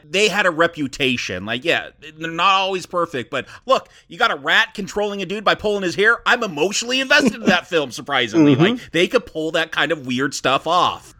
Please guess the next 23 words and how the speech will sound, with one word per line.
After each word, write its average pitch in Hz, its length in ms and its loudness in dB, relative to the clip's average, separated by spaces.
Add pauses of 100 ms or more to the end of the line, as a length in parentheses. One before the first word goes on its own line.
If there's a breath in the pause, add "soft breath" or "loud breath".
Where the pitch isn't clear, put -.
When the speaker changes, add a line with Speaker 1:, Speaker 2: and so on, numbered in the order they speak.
(120)
Speaker 2:
You're 220 160 6
right. 226 200 6
I 175 100 4
haven't 226 300 6
seen 202 220 2
every 151 200 4
Pixar 123 420 -2
movie, 110 260 -4
so 147 160 0
I 139 120 4
shouldn't 175 320 2
say 151 220 4
everyone, 208 680 2 (280 soft breath)
but 170 140 4
I 208 280 8
think 208 340 4
their 180 140 4
reputation 156 760 2
is 120 120 -4
pretty 131 280 2
strong. 104 580 -4
Their 165 160 4
brand 170 720 2